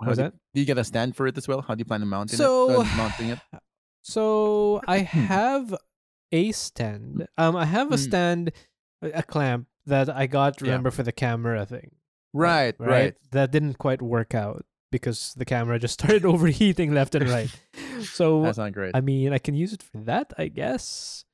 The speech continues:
Speaker 2: Yeah, it should be
Speaker 1: Yeah.
Speaker 2: compatible. You should
Speaker 1: Yeah.
Speaker 2: have the same bottom screw.
Speaker 1: Yeah, so, I mean, I'll be well lit. I'm, I'm, I'm, I'll be lit, guys.
Speaker 2: <clears throat> You're gonna be lit.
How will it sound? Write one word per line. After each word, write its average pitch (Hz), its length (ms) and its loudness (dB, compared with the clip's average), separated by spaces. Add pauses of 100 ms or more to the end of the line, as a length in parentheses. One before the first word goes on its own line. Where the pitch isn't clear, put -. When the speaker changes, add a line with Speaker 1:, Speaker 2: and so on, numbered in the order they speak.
(460)
Speaker 2:
Yeah, 285 160 4 (100)
it 196 120 -2
should 247 140 0
be 180 80 -4
Speaker 1:
Yeah. 143 60 2
Speaker 2:
compatible. 113 540 -2
You 135 140 -6
should 170 100 0
Speaker 1:
Yeah. 175 120 2
Speaker 2:
have 123 100 0
the 117 80 -4
same 110 340 -4
bottom 101 300 -6
screw. 98 300 -8
Speaker 1:
Yeah, 220 420 -6
so, 208 340 -4
I 190 80 -8
mean, 190 640 -2 (640)
I'll 160 80 -4
be 170 100 2
well 156 300 2
lit. 151 320 0
I'm, 143 260 -6
I'm, 147 160 -12
I'm, 120 280 -10
I'll 127 100 -6
be 135 160 -6
lit, 110 260 -8 (120)
guys. 98 400 -8 (240)
Speaker 2:
<clears throat> - 280 -20
You're 135 220 -4
gonna 127 200 -6
be 107 120 -4
lit. 101 280 -4